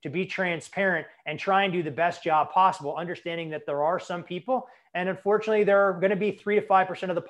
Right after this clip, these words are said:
population, if not a shade more. They can't do this as adults, can't do it responsibly. And the reality of it is, I've seen some of that first and foremost behind the counter, uh, during my time at Caesars. And then you read some of the tragic tales that come along with it.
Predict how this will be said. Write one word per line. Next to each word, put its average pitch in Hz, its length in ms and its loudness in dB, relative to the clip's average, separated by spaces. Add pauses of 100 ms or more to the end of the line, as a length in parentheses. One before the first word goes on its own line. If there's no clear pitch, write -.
population, 175 540 2
if 165 100 -6
not 165 220 0
a - 20 -4
shade 165 300 -4
more. 160 380 -2 (260)
They 165 80 -4
can't 208 340 -2
do 196 160 0
this 208 200 6
as 180 100 -4
adults, 175 480 2
can't 185 220 -6
do 185 120 -2
it 165 80 -6
responsibly. 175 800 -6 (280)
And 165 100 -6
the 156 80 -4
reality 180 420 4
of 170 120 0
it 170 60 2
is, 170 220 4
I've 151 160 -2
seen 180 220 -8
some 160 180 -4
of 151 60 -2
that 156 240 0
first 175 260 -4
and 139 140 -16
foremost 175 440 -4
behind 151 240 -6
the 139 40 -8
counter, 160 480 -6 (240)
uh, 147 240 2 (180)
during 170 220 -2
my 160 140 2
time 165 300 -2
at 147 100 -10
Caesars. 160 520 -4 (240)
And 143 120 -6
then 175 140 -2
you 175 140 0
read 175 260 -2
some 156 160 -4
of 147 60 -4
the 147 60 -4
tragic 160 460 -2
tales 165 340 -2
that 147 120 -8
come 175 160 -2
along 147 340 2
with 175 120 -2
it. 180 180 0